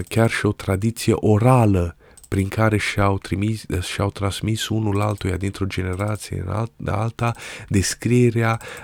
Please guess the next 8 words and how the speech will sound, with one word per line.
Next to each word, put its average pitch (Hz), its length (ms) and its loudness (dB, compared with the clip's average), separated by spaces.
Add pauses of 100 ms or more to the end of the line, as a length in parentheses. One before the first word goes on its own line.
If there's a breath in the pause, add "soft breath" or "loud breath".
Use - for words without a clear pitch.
a 95 100 0
unei, 98 680 0
a 92 320 0
florei 117 640 4
și - 180 -2
fauna 110 600 0
extincte, 110 1120 2 (440 loud breath)
uh, 90 320 2